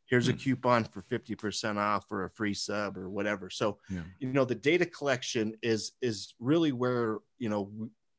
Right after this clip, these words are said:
Speaker 1: we are having the fall off with actual, um, data collection versus, you know, perception.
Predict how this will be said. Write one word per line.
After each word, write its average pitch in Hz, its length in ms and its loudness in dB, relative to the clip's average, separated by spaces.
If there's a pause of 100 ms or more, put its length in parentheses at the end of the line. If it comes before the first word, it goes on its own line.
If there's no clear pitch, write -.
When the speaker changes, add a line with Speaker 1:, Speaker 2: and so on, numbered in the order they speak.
(100)
Speaker 1:
we 120 260 -2
are 131 160 2
having 110 640 2 (300)
the 113 100 0
fall 127 380 2
off 104 480 2
with 117 420 -2 (840)
actual, 151 880 4 (380)
um, 107 760 2 (420)
data 143 300 8
collection 147 640 2
versus, 113 640 0
you 113 100 -2
know, 113 80 4
perception. 104 840 -2